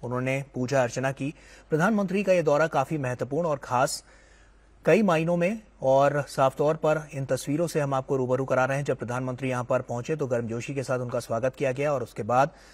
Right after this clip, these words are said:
प्रधानमंत्री नरेंद्र मोदी यहाँ पर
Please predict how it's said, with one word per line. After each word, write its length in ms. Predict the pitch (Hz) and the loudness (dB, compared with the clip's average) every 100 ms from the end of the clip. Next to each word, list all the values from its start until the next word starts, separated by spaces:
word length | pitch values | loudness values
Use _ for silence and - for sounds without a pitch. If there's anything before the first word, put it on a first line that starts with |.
| - | -10
प्रधानमंत्री 680 | - 120 139 139 131 135 147 - - - | -4 0 2 2 -2 0 -2 -4 -16 -6
नरेंद्र 320 | 123 139 170 | -2 0 -2
मोदी 280 | 156 139 127 | -2 -4 -2
यहाँ 320 | 151 135 123 | -2 -2 -4
पर 260 | 120 123 127 | -2 -2 -2